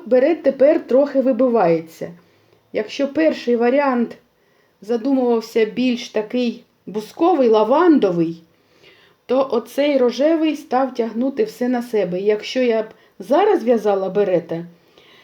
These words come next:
я б вже до норки додавала більш яскравіший рожевий колір. Ну, щоб капсула була, скажімо так, в одному тоні.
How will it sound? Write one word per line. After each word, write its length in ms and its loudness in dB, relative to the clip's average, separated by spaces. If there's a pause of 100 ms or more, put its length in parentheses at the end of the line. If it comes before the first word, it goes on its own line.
(200)
я 360 0
б 120 -6
вже 420 0
до 440 0
норки 560 0
додавала 640 2
більш 500 -6
яскравіший 880 -2
рожевий 540 0
колір. 420 2 (1800)
Ну, 160 -4
щоб 340 -2 (640)
капсула 600 -2
була, 520 -2 (2000)
скажімо 460 -6
так, 260 -2
в 40 -2
одному 420 0
тоні. 460 -2